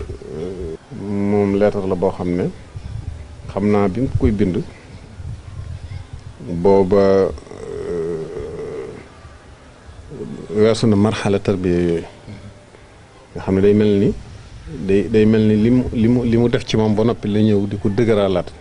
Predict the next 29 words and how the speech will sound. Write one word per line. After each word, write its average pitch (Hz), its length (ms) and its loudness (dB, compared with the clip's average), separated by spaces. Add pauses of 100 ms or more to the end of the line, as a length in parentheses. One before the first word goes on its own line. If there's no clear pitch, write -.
(840)
Waaw, 76 200 -6 (160)
ndax 85 160 -10 (100)
lettre 98 240 0
bi 113 160 -4
mu 95 80 0
koy 98 100 -2
bind 98 200 2
day 98 140 2
mel 95 140 2
ni 95 120 2
booba, 90 280 0
euh, - 1600 -12
mi 92 80 -2
ngi 90 120 -4
ci 101 140 -6
géej 104 160 4
gi 104 80 0
lay 101 120 4
nuru. 95 200 4 (2250)
Nga 87 100 -2
xam 90 180 0
ne 85 240 2 (380)
tarjumaan 95 460 2
ji 82 100 0
rek, 101 140 2 (480)
boo 82 100 -4
ko 95 180 -6
xoolee, 92 320 2 (1300)
daf 95 120 -6